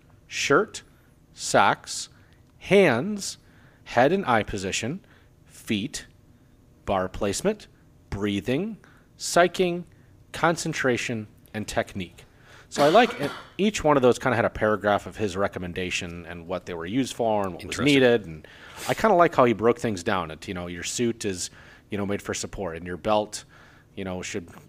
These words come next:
Speaker 1: keep your core, t-, and things like that. You know, your wraps help provide support in your knees.
Speaker 2: Right.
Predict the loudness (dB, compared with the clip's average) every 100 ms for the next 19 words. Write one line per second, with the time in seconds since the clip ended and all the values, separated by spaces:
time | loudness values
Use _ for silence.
0 | _ -12 -8 -8 -10 -8 -8 -8 -10 -10
1 | -10 -8 -6 0 2 2 2 0 -2 -4
2 | -4 -2 2 2 2 -4 -8 -6 -4 -2
3 | 0 0 -4 -16 -18 -16 -8 -4 -4 -4
4 | -6 -8 -10 -14 -8 -6